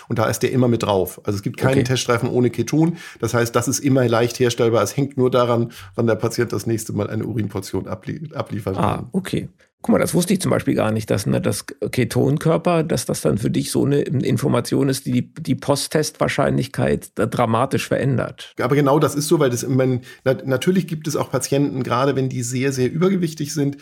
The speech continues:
Speaker 1: dass die sozusagen, ist ja ein Zeichen für Lipolyse. Ja,
Speaker 2: Ja.
Speaker 1: also bei dem, beim Abbau des, de-, des Fetts entstehen
Speaker 2: Ja.
Speaker 1: die Ketonkörper und du hast manchmal auch Patienten, wenn die zum Beispiel dann, also ich kenne so Situationen, der Betriebsarzt hat festgestellt, der Zucker ist ganz wahnsinnig hoch und dann erschrecken die sich ganz doll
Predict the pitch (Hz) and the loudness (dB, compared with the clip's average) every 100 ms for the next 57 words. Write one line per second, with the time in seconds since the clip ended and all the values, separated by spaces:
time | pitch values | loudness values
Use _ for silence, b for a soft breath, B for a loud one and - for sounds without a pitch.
0 | B B 123 - 123 127 131 120 123 117 | B B -4 -2 -4 -2 0 0 0 0
1 | 143 139 139 143 127 131 127 120 123 110 | -2 0 0 0 0 0 0 0 0 -2
2 | 98 - _ _ _ - 113 143 127 120 | -6 -8 _ _ _ -6 0 0 0 -2
3 | 120 120 123 120 117 117 - - 139 127 | 0 2 2 0 0 -2 -2 0 0 0
4 | - - 127 - 110 - 147 151 B B | -6 -4 -4 -4 -6 -2 -2 -2 B B
5 | B 127 - 131 135 - - 147 170 165 | B -4 0 2 0 -2 -4 0 0 0
6 | 160 139 131 131 123 120 131 127 - 123 | 0 0 0 -2 -2 0 2 0 -2 -4
7 | - 127 123 123 113 123 113 - 127 135 | 0 -2 0 -2 -2 -2 -4 -4 -2 0
8 | 127 120 - 123 117 113 107 b b b | 0 -2 -2 -2 0 0 -2 b b b
9 | b b _ - 123 - 135 131 120 120 | b b _ -8 -8 -2 0 2 0 2
10 | 123 123 135 131 127 123 113 113 113 110 | 0 2 0 2 2 0 -2 2 4 2
11 | 107 - 123 - 175 180 - 131 131 123 | 0 -4 -6 0 0 0 0 0 0 -2
12 | - 127 - 127 - 127 131 127 - 120 | -2 -2 -2 -4 -2 0 2 0 -2 -6
13 | 117 156 156 135 135 123 127 127 127 123 | -4 -2 -2 -2 -4 -4 -2 -2 -2 -4
14 | - 135 - 123 117 - 143 175 180 151 | -2 -2 -2 -4 -4 -4 0 0 2 -2
15 | 147 147 - 135 | -4 -6 -2 -2